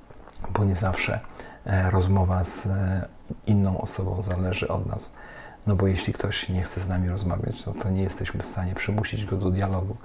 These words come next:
Ale warto o to się starać, warto zmienić w ogóle swoje myślenie na temat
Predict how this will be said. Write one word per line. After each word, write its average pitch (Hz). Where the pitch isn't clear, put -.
Ale 107
warto 101
o -
to -
się 92
starać, 92
warto 98
zmienić 117
w 101
ogóle 92
swoje 98
myślenie 95
na 87
temat -